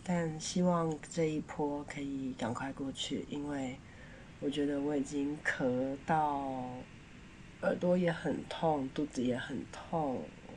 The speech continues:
喉咙也很痛，嗯，基本上就是上呼吸道都非常的不舒服。啊，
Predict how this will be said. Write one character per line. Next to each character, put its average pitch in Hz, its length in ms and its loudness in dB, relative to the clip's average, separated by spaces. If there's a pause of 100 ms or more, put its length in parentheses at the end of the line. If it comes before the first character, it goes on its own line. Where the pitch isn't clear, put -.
(160)
喉 120 220 -6
咙 120 200 -2
也 127 120 -4
很 135 280 -6
痛， 120 280 -6 (460)
嗯， 117 200 -6 (640)
基 151 140 6
本 135 160 10
上 143 180 -2
就 131 60 2
是 135 60 2
上 139 200 0
呼 127 160 0
吸 117 160 -4
道 123 180 -4
都 120 180 -6
非 139 180 -4
常 113 160 -8
的 - 100 -10
不 107 60 -10
舒 - 180 -8
服。 - 180 -14 (1900)
啊， - 560 -2